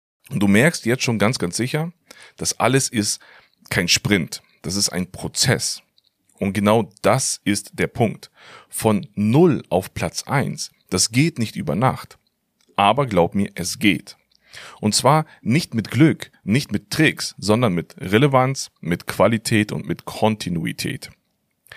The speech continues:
Wenn du es schaffst, regelmäßig Inhalte zu veröffentlichen, die zu einem echte Fragen beantworten, außerdem auch deiner Zielgruppe wirklich helfen und dabei auch noch gut lesbar, klar strukturiert und sinnvoll verlinkt sind,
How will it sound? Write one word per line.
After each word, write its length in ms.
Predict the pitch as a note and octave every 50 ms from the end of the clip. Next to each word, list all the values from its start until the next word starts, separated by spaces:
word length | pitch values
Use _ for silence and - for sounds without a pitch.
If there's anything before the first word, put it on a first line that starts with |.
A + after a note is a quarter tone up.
| - - - - - - _
Wenn 260 | - E2 G#2 C#3+ F#3 F#3
du 120 | G#3 G#3
es 120 | - -
schaffst, 500 | - - - D3 F#2+ E2+ - - - -
regelmäßig 680 | F#2+ A2 C3 D3 D#3 D3 C#3 C#3 C3+ - G#2+ G#2+ - -
Inhalte 400 | B2 C#3 C#3+ B2+ G#2 F2+ - -
zu 180 | - - - D#3+
veröffentlichen, 720 | - - - - C2+ - - - - - F#2+ - F2+ F2
die 260 | G2+ G#2+ A#2 B2 B2 - - - - - _
zu 160 | - - -
einem 380 | - A2 B2+ C3+ C3+ C3+ C3 - _ _ _ _ _
echte 280 | - A2+ - - A#2
Fragen 340 | - - - E2 D2 D#2+ E2+
beantworten, 640 | - D2+ D2+ C#2 - - - A#2 - - - D3 D3+ - - - - - - - -
außerdem 480 | G2 A2+ C3 - C3+ B2 B2 A#2 -
auch 260 | F#2 F#2+ F#2+ G2 - _ _ _
deiner 420 | - - - G2+ F#2 G2 F#2+ E2 -
Zielgruppe 640 | - - A#2+ A#2 G#2 G#2+ G#2+ - F#2+ E2+ F2 F#2
wirklich 400 | G2+ B2 D3 - - C#3+ - -
helfen 400 | - D2 D2 - - - B2+ D3 - _ _ - _
und 300 | _ - A2 G#2+ - -
dabei 320 | B2 D#3 E3+ E3+ E3+ C#3+ -
auch 180 | B2 A#2+ -
noch 220 | B2 G2+ - - -
gut 220 | A2+ G#2+ - -
lesbar, 560 | - F#2+ A#2+ C3+ - - - B2 B2+ C3+ C3+ - _ -
klar 260 | - - F#2+ A#2+ D3+
strukturiert 640 | D#3 - - B2+ B2 - - A2 A2 A#2 B2+ - -
und 220 | - F#2 - - -
sinnvoll 540 | G2 F#2+ G2 A2+ C#3+ F3 E3+ - - A2 A2
verlinkt 500 | - - - F2 G2 C3 F3 G3 G3 -
sind, 300 | - - - - -